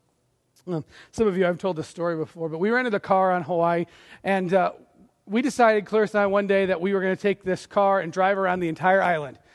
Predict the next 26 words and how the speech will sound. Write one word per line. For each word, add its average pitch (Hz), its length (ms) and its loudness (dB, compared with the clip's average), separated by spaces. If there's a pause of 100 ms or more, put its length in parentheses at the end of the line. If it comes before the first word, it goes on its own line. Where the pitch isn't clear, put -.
(320)
And, 196 300 0
uh, 180 260 2 (440)
what 220 240 4
I 214 80 4
failed 269 380 4
to 247 60 -2
notice 202 400 0
is 185 120 -6
we 202 100 -4
got 254 180 4
about 214 320 0
three 247 320 2
hours 240 420 4
into 202 180 2
our 190 100 4
trip 202 260 -2
on 196 80 4
the 190 100 -2
complete 208 380 -2
other 208 200 2
side 202 200 2
of 190 60 -2
the 185 80 -2
island, 185 360 0
and 180 100 0
I 175 100 0